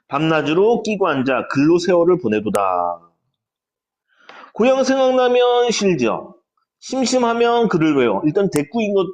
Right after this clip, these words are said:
잡힐 수 있겠지? 그치, 대꾸니까 가로 묶어놓고. 뭐뭐 하면 뭐 하고, 뭐뭐 하면 뭐 하니 꼴이니까. 요걸 기준으로 대꾸. 자, 이러니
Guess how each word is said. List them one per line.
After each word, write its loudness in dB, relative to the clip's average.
잡힐 -6
수 -6
있겠지? -4
그치, -20
대꾸니까 -4
가로 -4
묶어놓고. -6
뭐뭐 0
하면 0
뭐 0
하고, -4
뭐뭐 -2
하면 -2
뭐 -2
하니 -6
꼴이니까. -10
요걸 0
기준으로 -10
대꾸. -10
자, -4
이러니 -2